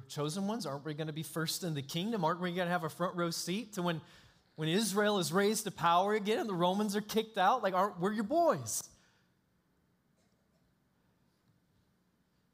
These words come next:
Verse twenty-nine, Jesus said to them, "This kind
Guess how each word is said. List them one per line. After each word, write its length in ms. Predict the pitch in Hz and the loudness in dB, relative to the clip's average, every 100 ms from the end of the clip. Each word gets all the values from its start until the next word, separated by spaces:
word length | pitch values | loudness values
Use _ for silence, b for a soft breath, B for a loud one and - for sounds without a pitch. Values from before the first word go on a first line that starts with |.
| _ _ _ _ _ _ _ _ _ - | _ _ _ _ _ _ _ _ _ -8
Verse 220 | 135 135 | -6 -4
twenty-nine, 560 | 147 131 131 139 120 | -4 -4 -2 -4 -4
Jesus 340 | 117 123 117 113 | -6 -8 -8 -8
said 240 | - 139 | -8 -8
to 80 | 127 | -8
them, 240 | 117 113 110 | -6 -6 -6
"This 200 | 135 - | -6 -6
kind 680 | - - 147 110 104 117 | -12 -12 -10 -8 -10 -12